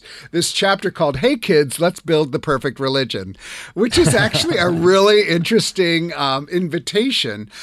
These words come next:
Speaker 1: But you kind of offer a, um,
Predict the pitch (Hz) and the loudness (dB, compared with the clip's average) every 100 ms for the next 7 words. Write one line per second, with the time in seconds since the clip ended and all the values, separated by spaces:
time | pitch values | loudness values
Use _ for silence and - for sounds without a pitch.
0 | - _ 190 185 _ - 175 202 220 254 | -20 _ 0 0 _ -10 -10 -6 -4 -2
1 | 302 214 - 139 147 - 175 151 143 139 | -4 -4 -8 -2 -2 -2 -2 0 0 -2
2 | 139 131 135 113 120 113 107 104 | -4 -2 -2 -2 -4 -4 -6 -12